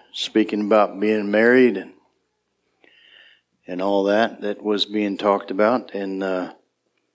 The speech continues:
so Deborah went and told on me about going to the doctor. So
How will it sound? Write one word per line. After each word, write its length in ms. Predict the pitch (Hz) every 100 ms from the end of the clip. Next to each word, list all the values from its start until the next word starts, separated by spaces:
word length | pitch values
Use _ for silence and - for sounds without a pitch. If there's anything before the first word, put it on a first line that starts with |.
| _ _ _
so 260 | - 107 104
Deborah 500 | 101 104 107 110 98 - - - _
went 280 | 95 104 107
and 180 | 101 95
told 280 | 107 104 104
on 220 | 104 104
me 100 | 110
about 320 | 104 107 104
going 200 | 107 110
to 60 | 104
the 120 | 101
doctor. 480 | 95 104 107 - 120
So 400 | - 104 95